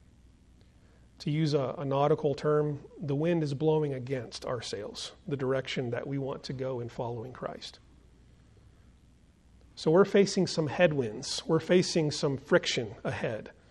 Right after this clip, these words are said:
as believers in Christ. And it looks like a lot of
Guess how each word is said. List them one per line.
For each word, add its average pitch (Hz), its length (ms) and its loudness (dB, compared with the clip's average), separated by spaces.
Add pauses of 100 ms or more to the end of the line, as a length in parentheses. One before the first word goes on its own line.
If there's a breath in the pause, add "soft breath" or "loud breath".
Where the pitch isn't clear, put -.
(380 soft breath)
as 143 140 0
believers 143 600 0
in 123 80 -4
Christ. - 520 -6 (1120 soft breath)
And 156 100 0
it - 80 0
looks 202 320 6
like 185 200 8
a 156 60 4
lot 165 340 6
of 165 280 6